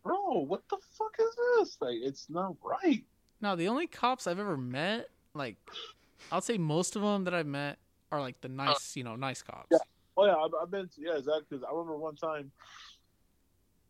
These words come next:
Speaker 1: uh, I think I was going to a gig or something. I was meeting up with my friends, and, you know, just being me, being, you know, metal dude, and they put over, and I'm like, "Hey, you know,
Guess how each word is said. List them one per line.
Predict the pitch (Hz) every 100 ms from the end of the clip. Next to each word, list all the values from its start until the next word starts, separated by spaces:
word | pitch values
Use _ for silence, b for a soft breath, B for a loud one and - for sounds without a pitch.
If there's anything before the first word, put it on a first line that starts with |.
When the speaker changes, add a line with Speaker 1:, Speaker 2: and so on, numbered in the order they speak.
| _ _ _ _ 120
Speaker 1:
uh, | 120
I |
think | 120 139
I |
was | 131
going | 123 131
to |
a | 107
gig | 120 135
or | 120
something. | - 117
I | 110
was | 110
meeting | 160
up | 170
with | 147
my | 123
friends, | - 143 123 110 - _ _ _ _ _
and, | - 110 110
you | 131
know, | 123 135
just | 156 165 147 _ 143
being | 160 180
me, | 135 147
being, | 165 147 143
you | 143
know, | 143
metal | 143 120 123
dude, | 127 131 143
and | 113 104
they | 104 110 110 110 _ _ _ _ - 151
put | - 175
over, | 123 113 131 135
and | 120
I'm |
like, | 113 110 107
"Hey, | 151
you | 156 139 120
know, | 117 113